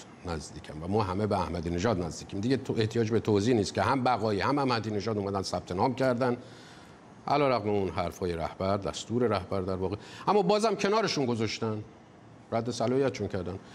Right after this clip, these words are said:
بعد بقایی رو گرفتن. بقایی بعد از هفده روز بازداشت و اعتصاب غذا که اعلام شده بود آمد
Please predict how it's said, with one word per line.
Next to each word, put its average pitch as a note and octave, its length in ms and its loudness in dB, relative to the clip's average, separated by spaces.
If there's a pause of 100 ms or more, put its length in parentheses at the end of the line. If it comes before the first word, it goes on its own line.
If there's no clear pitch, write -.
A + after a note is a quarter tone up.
(120)
بعد F#3+ 180 4
بقایی F3+ 280 4
رو G3 60 0
گرفتن. E3 460 0 (580)
بقایی E3+ 380 2
بعد E3+ 200 0
از F#3+ 180 -2
هفده D#3+ 260 2
روز D3 240 -2
بازداشت C#3 480 2
و - 20 2
اعتصاب A#2 460 0
غذا C3 540 2 (200)
که A#2+ 80 0
اعلام G#2+ 240 2
شده A2+ 220 -2
بود F#3+ 160 0
آمد D3 340 2